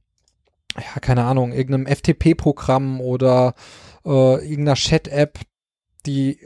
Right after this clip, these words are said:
jemand anderes zusammengebaut hat, äh,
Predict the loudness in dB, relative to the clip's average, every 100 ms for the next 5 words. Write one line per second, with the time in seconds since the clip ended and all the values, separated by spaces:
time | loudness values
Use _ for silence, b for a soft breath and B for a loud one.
0 | -12 -4 -2 -2 -2 -4 -4 -4 0 0
1 | 0 2 4 4 4 2 -4 -4 0 2
2 | 0 -2 -2 -2 -12 -8 -2 0 0